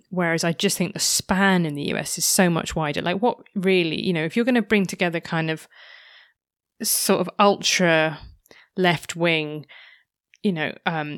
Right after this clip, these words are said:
identity politics fan and somebody who's sort of a borderline white nationalist,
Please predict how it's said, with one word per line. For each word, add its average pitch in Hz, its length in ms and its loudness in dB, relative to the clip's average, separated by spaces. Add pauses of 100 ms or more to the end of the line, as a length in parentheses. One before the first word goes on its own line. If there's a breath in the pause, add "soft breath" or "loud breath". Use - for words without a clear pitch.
identity 170 400 -2
politics - 460 -4
fan 139 580 -6
and 156 500 -4 (240)
somebody 165 480 2
who's 151 140 -2
sort - 320 0
of 151 280 -6
a - 120 -2
borderline 151 480 2
white 160 240 4
nationalist, 147 800 -2